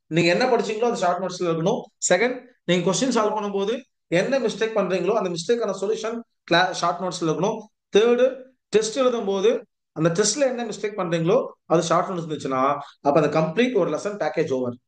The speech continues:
அப்ப within five days வந்துச்சுன்னா, நீங்க எப்போ வேணா அதை revise பண்ணிக்கலாம். Simple. ஓகேவா? நான் Whats-, already உங்களுக்கு தெரியும், நம்ம, நம்ம WhatsApp group இருக்கு. நான் உங்க lesson WhatsApp குரூப் ஷார்ட் நோட்ஸ் சென்ட் பண்றேன். ஓகேவா? நான் already I have some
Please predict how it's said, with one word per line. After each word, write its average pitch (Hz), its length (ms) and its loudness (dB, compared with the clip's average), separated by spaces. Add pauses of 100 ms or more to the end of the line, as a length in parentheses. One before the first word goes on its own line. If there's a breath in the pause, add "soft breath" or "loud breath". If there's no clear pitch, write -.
(460)
அப்ப 143 260 2 (640 loud breath)
within 262 300 2
five 202 180 2
days 214 220 0
வந்துச்சுன்னா, 143 640 -4 (160)
நீங்க 175 280 4
எப்போ 175 200 0
வேணா 208 40 -2
அதை 202 220 0
revise 147 220 0
பண்ணிக்கலாம். 117 340 -6 (360)
Simple. 131 340 0 (360)
ஓகேவா? 143 280 0 (160 loud breath)
நான் 175 140 4
Whats-, 196 280 -2
already 208 200 0
உங்களுக்கு 220 280 -2
தெரியும், 208 280 -4
நம்ம, 175 240 2
நம்ம 180 420 2
WhatsApp 185 220 -6
group 170 180 -6
இருக்கு. 175 360 -2 (180 loud breath)
நான் 185 200 2
உங்க 185 200 2
lesson 170 200 -4
WhatsApp 190 260 0
குரூப் 196 60 0
ஷார்ட் 180 260 -2
நோட்ஸ் 185 180 -8
சென்ட் 170 100 -2
பண்றேன். 147 220 0
ஓகேவா? 156 280 0 (220 loud breath)
நான் 175 180 2
already 196 120 0
I 202 160 0
have 185 140 -8
some 170 120 -6